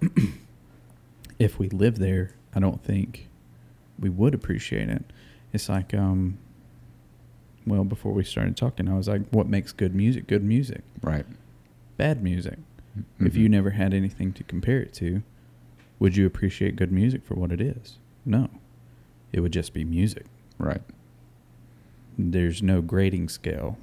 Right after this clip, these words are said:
Speaker 1: It's just music, straightforward, through and through, beginning to end. It's just music, level playing field all the way around. But you can't compare. I mean,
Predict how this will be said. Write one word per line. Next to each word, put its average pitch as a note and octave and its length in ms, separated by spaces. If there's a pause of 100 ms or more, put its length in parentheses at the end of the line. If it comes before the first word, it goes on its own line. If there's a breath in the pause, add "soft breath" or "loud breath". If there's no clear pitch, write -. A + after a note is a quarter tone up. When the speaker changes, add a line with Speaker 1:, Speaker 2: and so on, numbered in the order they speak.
Speaker 1:
It's - 420
just F2+ 400
music, F2 420
straightforward, F2+ 880 (880)
through F#2 240
and F2 140
through, F2+ 400 (140)
beginning G2+ 400
to G2 100
end. F2 220
It's - 180
just - 400
music, F2 540
level F2 280
playing E2 300
field - 220
all - 100
the - 80
way - 160
around. A2+ 340 (920 loud breath)
But F#2+ 160
you G2 80
can't - 320
compare. G2+ 640 (1300 soft breath)
I A#2+ 40
mean, F#2 320